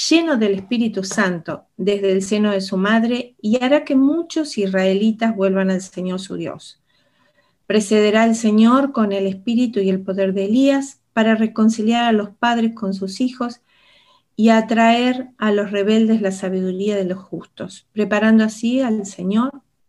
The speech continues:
un pueblo bien dispuesto". Pero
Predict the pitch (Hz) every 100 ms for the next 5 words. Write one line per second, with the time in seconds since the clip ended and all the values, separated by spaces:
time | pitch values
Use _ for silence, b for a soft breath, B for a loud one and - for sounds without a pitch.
0 | _ - 233 220 208 202 208 226 - -
1 | 190 190 190 190 190 - - - _ -
2 | _ _ _ _ _ _ _ _ _ _
3 | _ _ _ _ _ _ _ - 359 277
4 | 220 196 190